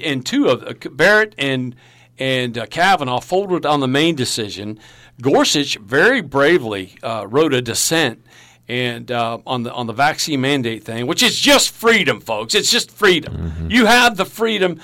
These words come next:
Speaker 1: not to be forced to take a vaccine. Uh, so that's, uh, Glenn, that's, that's what I'm going off of. I'm watching decisions like that, and that really, really concerns me when something as gigantic as Roe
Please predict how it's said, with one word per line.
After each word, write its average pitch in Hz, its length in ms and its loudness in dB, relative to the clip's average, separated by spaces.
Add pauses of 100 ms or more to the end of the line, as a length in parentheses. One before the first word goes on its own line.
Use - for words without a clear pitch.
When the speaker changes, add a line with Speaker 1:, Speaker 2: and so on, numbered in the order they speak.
(160)
Speaker 1:
not 214 300 4
to 196 60 -10
be 180 100 -4
forced 143 340 -4
to 151 60 -8
take 160 220 2
a 147 40 0
vaccine. 139 500 -2 (480)
Uh, 131 260 0
so 165 200 2
that's, 202 360 4 (280)
uh, 147 180 2
Glenn, 143 340 2
that's, 220 340 4 (100)
that's 220 300 4
what 202 120 4
I'm 185 220 6
going 127 400 2
off 113 260 -2
of. 120 160 -2
I'm 208 200 4
watching 202 380 2
decisions 165 540 2
like 143 240 2
that, 143 380 2 (440)
and 131 240 2
that 190 200 6
really, 247 480 4
really 226 300 4
concerns 185 640 2
me 131 220 2
when 123 180 -2
something 196 560 0 (440)
as 151 340 2
gigantic 180 880 2
as 135 220 0
Roe 120 680 2